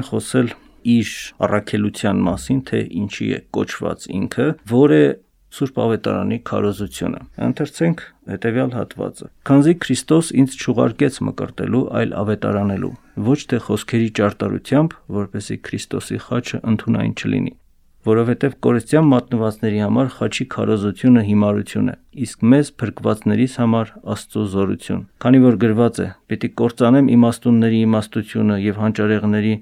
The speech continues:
մտածումները պիտի արհամարեմ"։ Ո՞ւր է իմաստունը, ո՞ւր բանգետը,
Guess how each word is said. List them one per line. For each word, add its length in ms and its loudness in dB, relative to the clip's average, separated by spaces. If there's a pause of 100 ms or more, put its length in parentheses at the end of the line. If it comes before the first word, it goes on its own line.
մտածումները 800 0 (120)
պիտի 380 -4
արհամարեմ"։ 600 -2 (180)
Ո՞ւր 160 2
է 80 8
իմաստունը, 640 2 (120)
ո՞ւր 280 -2
բանգետը, 560 0